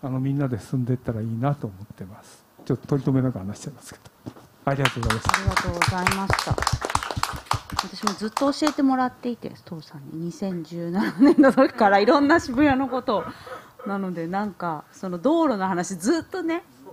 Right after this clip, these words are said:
Speaker 2: しているので、もう本当にそういうような、こう、ものが、なんか渋谷の中がそうやって道路で人が交わるとかなったらすごい、ね、見たい景色かなというふうに思います。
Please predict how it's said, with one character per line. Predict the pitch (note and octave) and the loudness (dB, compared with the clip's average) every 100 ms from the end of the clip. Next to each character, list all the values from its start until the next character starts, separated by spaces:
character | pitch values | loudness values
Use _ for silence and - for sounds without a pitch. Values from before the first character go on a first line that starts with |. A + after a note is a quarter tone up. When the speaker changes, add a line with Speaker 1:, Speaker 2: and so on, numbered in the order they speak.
| - - | -20 -20
Speaker 2:
し | - - | -2 4
て | F4+ | 6
い | D#4+ | 6
る | D#4 | 6
の | G#3+ D#3+ | 2 -2
で、 | F3+ E3+ D#3 | -4 -4 -6
も | F#3+ | -10
う | F3 C#3 | -10 -8
本 | F#3+ G3 | -8 -10
当 | - G#3 | -8 -8
に | G3+ | -8
そ | G#3 G3 | -8 -6
う | G3+ | -6
い | G3+ G3 | -6 -6
う | |
よ | G3 F3 | -6 -6
う | |
な、 | D3 C#3+ A3+ - - - - | -8 -10 -14 -20 -20 -20 -14
こ | F3+ E3+ D#3+ | -8 -6 -6
う、 | F#3 | -6
も | F#3 | -6
の | F#3+ E3+ | -4 -6
が、 | D#3+ D#3 C#3+ | -6 -8 -10
な | F#3 | -12
ん | |
か | F#3 | -10
渋 | - F#3 | -10 -8
谷 | G3+ G#3+ | -4 -4
の | |
中 | A3+ A#3 | -4 -6
が | F#3+ | -8
そ | F3+ F3 | -8 -6
う | F#3+ | -4
や | G3 | -4
っ | |
て | - G3+ F#3+ | -6 -10 -10
道 | - A3+ C#4+ | -6 -2 -2
路 | C#4+ | -2
で | G3+ | -4
人 | F3 - | -10 -12
が | F#3+ G#3 G#3+ | -10 -6 -4
交 | F#3 | -4
わ | A#3 | -4
る | A3+ | -4
と | - | -8
か | - D3 F#3+ _ - G3 G3+ | -14 -18 -20 _ -20 -20 -12
な | G#3 | -12
っ | G#3+ | -10
た | F#3 | -10
ら | D#3 | -10
す | - - F3 | -12 -16 -12
ご | F#3 F3+ | -10 -8
い、 | D3 - _ _ _ _ F3+ | -10 -16 _ _ _ _ -8
ね、 | F#3 | -6
見 | F3 | -6
た | G3 G#3+ | -4 -4
い | |
景 | - F#3+ | -6 -10
色 | F3+ - - | -10 -12 -12
か | E3+ | -8
な | E3 F3 | -6 -8
と | F3 D3+ | -12 -16
い | |
う | |
ふ | D3 | -10
う | D#3+ | -10
に | C#3 | -8
思 | C#3+ D3+ | -10 -10
い | D#3 | -10
ま | D#3+ | -12
す。 | - | -12